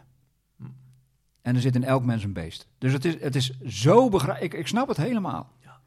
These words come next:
Speaker 1: Ja.
Speaker 2: Hè, maar je, je krijgt in de Bijbel nooit de toestemming om, om het beest in jezelf los te
Speaker 1: Nee.
Speaker 2: laten.
Speaker 1: Nee, nee.
Speaker 2: Dat moet je temmen.
Speaker 1: Ja.
Speaker 2: Dus het gaat eigenlijk weer over de, de woorden die we zo vertrouwd zijn, eh,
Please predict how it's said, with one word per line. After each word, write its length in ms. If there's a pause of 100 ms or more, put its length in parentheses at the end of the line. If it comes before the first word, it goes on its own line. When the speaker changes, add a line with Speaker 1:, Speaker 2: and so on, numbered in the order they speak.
(480)
Speaker 1:
Ja. 60 (200)
Speaker 2:
Hè, 120
maar 280 (100)
je, 800
je 360
krijgt 320
in 100
de 80
Bijbel 300
nooit 320
de 120
toestemming 500
om, 260
om 460
het 260
beest 320
in 140
jezelf 360
los 200
te 60
Speaker 1:
Nee. 60
Speaker 2:
laten. 280 (100)
Speaker 1:
Nee, 240 (260)
nee. 220
Speaker 2:
Dat 180
moet 140
je 60
temmen. 380 (460)
Speaker 1:
Ja. 100 (120)
Speaker 2:
Dus 140
het 80
gaat 200
eigenlijk 400
weer 180
over 300
de, 200
de 120
woorden 420
die 160
we 240
zo 260
vertrouwd 560
zijn, 440 (220)
eh, 420